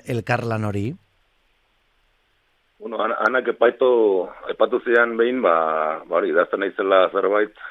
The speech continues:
Speaker 2: horri buruz, e, Mary Shelleyri buruz, eta, eta Baztango hilbeltza, e, novela beltzaren astetik deitu ninduten kontzertu bat egiteko, eta azkenien, ba, Anarekin solasten,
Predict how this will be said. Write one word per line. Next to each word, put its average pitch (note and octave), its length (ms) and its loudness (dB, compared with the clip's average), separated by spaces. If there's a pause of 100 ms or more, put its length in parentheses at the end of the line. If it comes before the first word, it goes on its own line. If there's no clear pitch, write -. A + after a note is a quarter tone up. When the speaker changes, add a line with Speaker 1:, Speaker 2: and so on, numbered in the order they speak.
(140)
Speaker 2:
horri G2+ 240 -4
buruz, A2 300 -2 (400)
e, E2 320 -8
Mary F#2 260 -6
Shelleyri F#2 320 -4
buruz, G#2 400 -2
eta, D#2 460 -4 (1040)
eta F2+ 320 -4 (640)
Baztango A2 580 2 (720)
hilbeltza, G2 720 -2 (640)
e, F2 220 -4
novela G2 260 0
beltzaren G2+ 400 -2
astetik G2 560 -4
deitu G2+ 240 -8
ninduten G2+ 640 -6
kontzertu G2 460 -2
bat G2+ 100 -2
egiteko, G#2 460 -4 (1300)
eta F#2 360 2 (240)
azkenien, A2+ 420 -4
ba, F2+ 460 2
Anarekin G#2 400 -2
solasten, G#2+ 500 -2